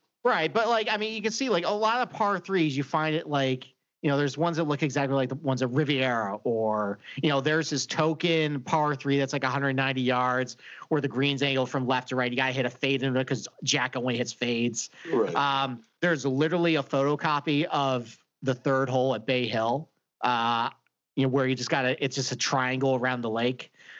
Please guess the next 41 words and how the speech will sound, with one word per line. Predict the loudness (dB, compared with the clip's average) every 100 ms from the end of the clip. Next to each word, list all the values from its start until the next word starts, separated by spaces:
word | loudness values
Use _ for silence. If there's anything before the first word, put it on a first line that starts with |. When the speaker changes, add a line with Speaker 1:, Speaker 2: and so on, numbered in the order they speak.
| -20 -4
Speaker 1:
Um, | 0 2 2 0 0
there's | 0 2
a | 2
lot | 2
of | 2
holes | 2 2
that | 2
are, |
like, | 2 0
kinda | -2 -2
mirrored, | -2 0 2 2 0
like, | -2 -2
some | -4 -2
of |
the | 0
ones | -2 0
there | 0
is | -2 -2
other | 0 0
golf | 2 0 0
course. | -2 -2 -2 -8 -10 _ _ _ _ _
Like, | 0 2 2 0 -4 -16 -20 -18 -18 -16 -18 -6
I | 0
think | 0
the |
par | 2 2 2
five | 0 0
seventeenth | 0 0 0 0 0 2
is | 2
basically | 0 0 0
a | 2
mirror | 2 2
image | 2 2 0 0
of | 0
the | 0
eighteenth | 0 2 0
at | 2
P | 2
G | 0
A |
National. | 2 0 0 -2 -4